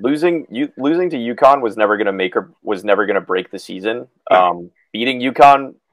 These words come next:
Speaker 1: certainly would have helped.
Speaker 2: Yeah.
Speaker 1: Um, like, a lot, but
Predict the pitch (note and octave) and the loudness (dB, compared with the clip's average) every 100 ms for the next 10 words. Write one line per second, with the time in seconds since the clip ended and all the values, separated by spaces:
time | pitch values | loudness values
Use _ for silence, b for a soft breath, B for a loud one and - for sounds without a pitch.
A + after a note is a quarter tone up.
0 | _ - - B2+ C3 C3 B2+ C3 B2+ B2+ | _ -20 -8 -4 -4 -2 0 0 4 4
1 | - - _ _ _ - G2+ F#2 G2 F#2 | 4 -10 _ _ _ -12 -4 4 6 6
2 | F2+ E2+ E2+ _ _ _ G2 F#2 F2 _ | 4 0 -12 _ _ _ 0 0 -2 _
3 | _ _ _ _ _ G2 F#2+ F#2+ A#2 - | _ _ _ _ _ -2 2 4 4 2
4 | _ _ _ G2 G2+ F#2+ | _ _ _ -4 -2 -4